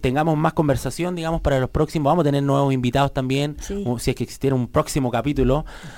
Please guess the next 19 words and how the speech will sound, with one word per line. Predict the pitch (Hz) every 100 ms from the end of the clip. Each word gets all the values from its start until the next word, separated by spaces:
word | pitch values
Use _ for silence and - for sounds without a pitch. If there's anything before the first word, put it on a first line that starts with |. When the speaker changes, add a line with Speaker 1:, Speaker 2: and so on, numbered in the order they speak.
| -
Speaker 1:
Vamos | 120 160 160 143
a |
ver | 151
qué | 147 156
dicen | 151 160
nuestros | 147 143 131
auditores. | 127 120 160 160
Yo | 139
estoy | 139
seguro | 127 131 139
que | 135 127 120
los | 117
vecinos | 113 143 135
están | 131 131
escuchando, | 123 120 143 147 143
van | 131
a |
escuchar | - 123 143
también | 131 127 139 170